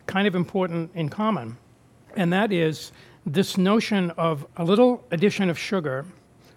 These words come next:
when the wine is ready to be shipped to take the edge off the acidity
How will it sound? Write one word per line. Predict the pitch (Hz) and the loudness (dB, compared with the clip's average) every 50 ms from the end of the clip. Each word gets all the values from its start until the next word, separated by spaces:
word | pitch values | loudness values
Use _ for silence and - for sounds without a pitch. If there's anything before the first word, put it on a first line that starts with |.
| _ - _ - | _ -20 _ -4
when | 165 165 175 175 185 185 190 202 196 175 - - - _ _ _ _ _ _ _ - | 0 2 4 4 6 4 4 2 0 -2 -8 -16 -20 _ _ _ _ _ _ _ -4
the | 196 | -2
wine | 170 151 170 175 180 185 196 | 0 2 4 4 4 4 2
is | 170 165 - - | 0 -2 -4 -2
ready | 180 170 165 170 160 | 0 0 0 0 -2
to | - 170 | -2 -6
be | 147 156 | -6 -6
shipped | 147 - - - 180 156 135 - - - - - _ _ - - - - - - _ _ _ - | -6 -6 -2 -2 -2 -2 -2 -4 -12 -20 -20 -20 _ _ -20 -20 -20 -20 -20 -20 _ _ _ -12
to | - 185 | -10 -10
take | - - - 208 214 214 214 - | -10 -6 -2 0 0 0 0 0
the | - 247 226 - - | -2 -2 -2 -2 0
edge | 190 185 175 175 156 - - - - | 2 2 2 2 0 -4 -10 -8 -4
off | 190 165 160 147 - - - | -2 -2 -2 -2 -4 -10 -10
the | 175 156 147 143 151 147 - | -8 -6 -6 -6 -8 -8 -8
acidity | 170 - - - 185 160 165 - - 127 117 123 127 | -10 -8 -4 -4 -4 -4 -4 -6 -8 -10 -10 -12 -14